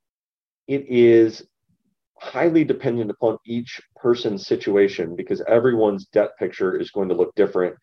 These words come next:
They're gonna have different amounts at different interest rates. Um, I tell clients often, you never go wrong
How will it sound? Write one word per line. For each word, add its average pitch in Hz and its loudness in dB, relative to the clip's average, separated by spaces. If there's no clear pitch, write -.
They're 104 2
gonna 107 2
have 95 -2
different 113 2
amounts 92 -4
at 87 -8
different 98 -2
interest - -8
rates. - -10
Um, 92 -4
I 165 0
tell 147 2
clients 113 0
often, - -2
you 143 0
never 180 2
go 123 4
wrong 98 2